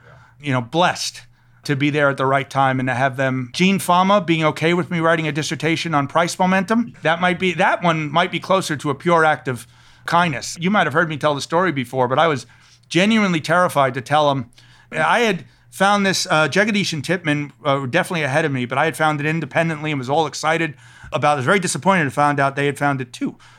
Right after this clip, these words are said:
Speaker 2: But I went to tell Gene, I did a lot of the work 'cause you don't go there with just an idea, you go there with empirics. And I'm like,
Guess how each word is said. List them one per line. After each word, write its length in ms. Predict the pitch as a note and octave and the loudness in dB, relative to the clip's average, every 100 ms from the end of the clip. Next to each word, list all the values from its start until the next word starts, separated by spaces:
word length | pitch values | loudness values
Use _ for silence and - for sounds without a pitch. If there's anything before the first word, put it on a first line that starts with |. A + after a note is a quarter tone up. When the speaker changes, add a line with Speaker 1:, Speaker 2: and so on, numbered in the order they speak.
| - _ - | -20 _ -2
Speaker 2:
But 120 | E3 | 0
I 100 | E3 | 2
went 280 | D#3+ G3+ G3+ | 2 0 -2
to 80 | F3 | -2
tell 220 | F3+ F3 | 0 0
Gene, 320 | C3+ F3+ G3+ | 0 0 2
I 80 | D#3+ | 0
did 200 | C3+ F3 | 2 2
a 60 | G#3+ | 4
lot 140 | G3 | 4
of 40 | D#3 | 2
the 60 | |
work 300 | C#3+ C#3+ D3+ | 2 2 0
'cause 200 | - B2 | -4 -10
you 40 | C3+ | -6
don't 160 | D3+ | -4
go 160 | D3 C#3 | -2 0
there 140 | C3+ | 0
with 160 | C3 C3 | -2 -4
just 180 | B2+ B2 | -10 -6
an 80 | B2 | -4
idea, 300 | A#2+ B2+ D3+ | -4 -4 -4
you 140 | C#3+ | -4
go 100 | C3 | -4
there 120 | B2+ | -4
with 100 | B2+ | -6
empirics. 560 | A#2 A2+ D3 D#3 E3+ - - - - - _ - | -8 -8 -4 -4 -4 -12 -20 -20 -20 -20 _ -2
And 80 | |
I'm 80 | C#3+ | 0
like, 220 | D3 C#3+ | 0 -2